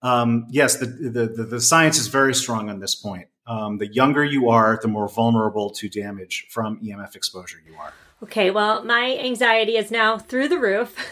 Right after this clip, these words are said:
Speaker 2: <laughs>
Speaker 1: No, don't, don't, we could talk, but that's not, yeah, don't, don't, try. I mean, there, you know, there's things you can control and there's things you can't control. So, you know, try,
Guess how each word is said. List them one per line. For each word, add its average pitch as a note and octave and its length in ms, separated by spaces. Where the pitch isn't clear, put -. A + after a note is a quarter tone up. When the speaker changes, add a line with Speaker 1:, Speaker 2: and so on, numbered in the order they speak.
Speaker 2:
<laughs> E4 60
Speaker 1:
No, E3 260
don't, E3 300
don't, E3+ 300
we E3 120
could - 160
talk, D#3+ 240
but C3 160
that's D#3 320
not, D3 220
yeah, B2 180
don't, C3+ 300
don't, A#2+ 280
try. A#2+ 200
I C3 60
mean, D3 140
there, D#3+ 180
you E3+ 120
know, D3 120
there's C#3 200
things F#3+ 260
you F#3 60
can E3 140
control E3+ 340
and E3 80
there's C#3 160
things D#3 220
you C3+ 80
can't D3 200
control. C3 500
So, A2 560
you B2 120
know, G#2+ 240
try, A#2 220